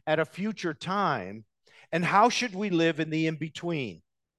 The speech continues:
Do you believe that Jesus came more than two thousand years ago? Do you believe he's coming again?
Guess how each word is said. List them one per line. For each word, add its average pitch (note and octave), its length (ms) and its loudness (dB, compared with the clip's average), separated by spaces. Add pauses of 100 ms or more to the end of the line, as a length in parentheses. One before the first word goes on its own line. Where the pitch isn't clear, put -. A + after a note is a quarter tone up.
(880)
Do G3 80 -2
you A#3 120 0
believe A3 300 2
that F3 120 2
Jesus E3 340 -4
came D#3 420 -4 (460)
more E3 160 0
than D#3+ 100 -8
two F3+ 160 -6
thousand D3+ 380 0
years C#3+ 220 -6
ago? D#3 300 -4 (1300)
Do E3 60 -4
you F3+ 120 0
believe F3+ 260 2
he's D#3 120 -6
coming D#3+ 300 0
again? C#3+ 440 -2